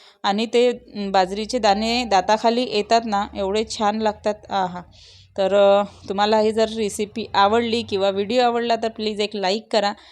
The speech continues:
कमेंटसुद्धा करू शकता की कशी वाटली रेसिपी, शेअरसुद्धा करू शकता ज्यांना गरज असेल त्या रेसिपीची. तर, अ, आणि चॅनलवर नवीन असाल तर चॅनलला सबस्क्राईब करा. तर, अ, सबस्क्राईब केलं असेल तर बेल आयकॉनला सुद्धा प्रेस करा,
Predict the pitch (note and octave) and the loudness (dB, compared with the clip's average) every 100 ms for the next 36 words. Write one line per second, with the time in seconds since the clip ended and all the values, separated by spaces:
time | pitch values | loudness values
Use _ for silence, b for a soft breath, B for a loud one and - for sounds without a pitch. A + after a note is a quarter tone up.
0 | B _ B3+ A#3+ C#4 C#4+ B3+ B3+ C4+ C4 | B _ 2 2 2 0 0 0 2 0
1 | C4+ B3+ B3 A#3 B3 A3+ G#3+ B3 A3+ A3 | -2 -2 -2 -4 -2 -2 0 0 0 0
2 | A3+ G#3+ A#3 A3 A3+ A3 G#3 G3+ G#3 A3+ | -2 -2 -4 -8 -6 -2 0 0 -2 -4
3 | F#3+ G#3+ G#3+ G#3+ A3 - G#3+ G3+ G3 G3 | -2 -2 -2 -6 -8 -6 -4 -4 -4 -6
4 | G3 G3 G3+ G#3 G3+ G#3+ G3+ G3+ G#3 G3 | -2 0 0 -2 -4 -4 -6 -4 -4 -4
5 | F#3 G#3 F#3+ F#3 A3 B B B _ G3 | -8 -10 -10 -12 -14 B B B _ 2
6 | G3 G3+ G3+ G#3 B - F#3+ G3+ A#3 A#3 | 4 6 6 2 B -8 -6 0 4 4
7 | C#4+ D4 D4 D4 C#4+ C#4+ C#4 B3 A#3 A3+ | 4 4 2 2 2 0 0 0 0 -2
8 | G#3 G#3 A3+ B3 G#3 F3 - G3+ A3 A3 | -2 0 -2 0 -2 -2 -2 0 0 0
9 | A3+ G#3 B B B - G#3 G#3+ G#3+ G#3+ | -2 -2 B B B -2 2 4 4 4
10 | B3 A3+ C#4+ D4 D4+ C#4 C4+ C4 B3 A3 | 2 4 4 4 4 4 4 2 2 2
11 | G#3+ G#3+ G3+ A#3 C#4 C#4+ B3 F#3+ A#3+ A3+ | 2 2 2 0 0 2 0 2 2 4
12 | G3+ F#3 - F3 | 0 0 -2 -2